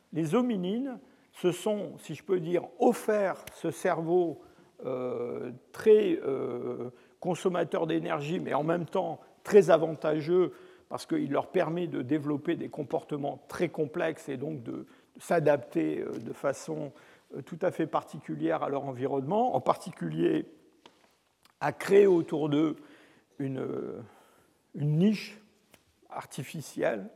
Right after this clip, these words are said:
euh, qui leur est favorable. Donc, euh, l'idée générale, c'est que les hominines ont, dans le fond, économisé de l'énergie, euh, sur un certain nombre d'autres, euh,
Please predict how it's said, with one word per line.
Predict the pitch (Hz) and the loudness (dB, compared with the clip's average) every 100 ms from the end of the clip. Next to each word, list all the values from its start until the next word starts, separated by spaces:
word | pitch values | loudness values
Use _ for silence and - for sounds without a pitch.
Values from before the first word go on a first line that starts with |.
| _ _ _ _ - | _ _ _ _ -12
euh, | 135 | -12
qui | 131 147 | -10 -6
leur | 139 139 | -4 -4
est | |
favorable. | 135 139 127 139 202 254 196 135 - _ _ _ _ _ _ _ _ _ - - - - - | -4 -4 -4 -2 -2 -4 -6 -8 -12 _ _ _ _ _ _ _ _ _ -20 -20 -20 -10 0
Donc, | 214 185 | 2 6
euh, | 165 160 - - - - | 6 6 2 -8 -16 -6
l'idée | 165 190 226 | 0 2 4
générale, | 170 160 190 269 | 2 2 2 2
c'est | 240 247 | 2 0
que | - 208 233 247 - - - | 2 4 2 0 -10 -20 -12
les | 165 156 175 | -2 2 4
hominines | 202 175 196 302 262 - | 4 2 -2 -2 -2 -2
ont, | 180 190 | 0 0
dans | 165 175 | 0 -2
le | 170 | -2
fond, | - 190 190 | -4 -6 -6
économisé | - 262 262 240 226 220 196 185 185 | -2 0 0 0 0 -2 -4 0 0
de | 160 | 0
l'énergie, | 190 196 170 143 160 170 135 - _ _ _ _ _ _ _ _ _ _ - | -2 -2 -6 -6 -8 -8 -10 -16 _ _ _ _ _ _ _ _ _ _ -6
euh, | 139 135 135 | -2 0 -2
sur | - 202 170 | -2 0 0
un | 143 | 0
certain | - 220 - 196 | -2 -4 -4 -6
nombre | 196 196 170 143 | -6 -6 -4 -4
d'autres, | 143 151 180 180 - 143 | -2 -2 -4 -4 -6 -4
euh, | 135 135 131 127 127 | -2 -2 -2 -4 -6